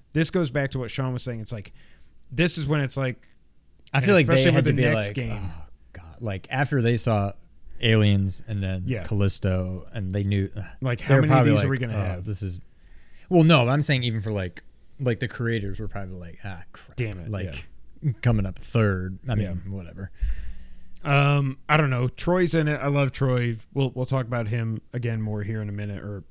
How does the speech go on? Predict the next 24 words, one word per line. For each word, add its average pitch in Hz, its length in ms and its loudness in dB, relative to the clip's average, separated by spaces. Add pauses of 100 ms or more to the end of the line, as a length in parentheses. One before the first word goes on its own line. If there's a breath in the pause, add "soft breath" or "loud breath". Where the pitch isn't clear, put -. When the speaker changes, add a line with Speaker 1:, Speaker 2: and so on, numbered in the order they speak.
Speaker 1:
a 101 40 -10
lot 95 200 -10
of 85 60 -12
minutes. 90 300 -8
But, - 280 -8
um, 95 380 -10 (640 loud breath)
I 135 60 0
don't 135 280 0
know 113 380 -4
that 98 220 -14
this, - 560 -8 (1000 soft breath)
I 123 80 -2
don't 127 140 -2
know. 82 160 -10 (100)
I, 127 220 -2
I 139 40 2
gotta 139 220 2
see 120 180 -6
more. 92 320 -10 (220)
Then 175 220 6
we 175 80 4
got 156 280 2
another 139 460 0
space - 640 -6